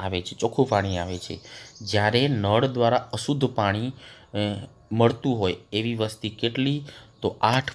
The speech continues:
પોઇન્ટ સડસઠ ટકા. વિદ્યાર્થી મિત્રો, આ પ્રશ્ન આજનો પણ છે. અ, ઘણા લોકો જે છે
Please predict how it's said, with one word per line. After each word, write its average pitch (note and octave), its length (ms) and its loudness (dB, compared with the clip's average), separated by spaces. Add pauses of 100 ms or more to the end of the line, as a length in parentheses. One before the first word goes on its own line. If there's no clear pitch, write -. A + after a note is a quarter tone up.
પોઇન્ટ G#2 300 0
સડસઠ A2 640 2
ટકા. - 520 -8 (340)
વિદ્યાર્થી A#2 320 2
મિત્રો, B2+ 300 2 (380)
આ A2+ 160 0
પ્રશ્ન A2+ 600 0
આજનો A2+ 500 -2
પણ C3 180 -2
છે. E2+ 340 -8 (360)
અ, G2+ 340 -2
ઘણા A#2 440 0 (320)
લોકો G#2 480 0
જે G2+ 200 -4
છે A#2+ 300 0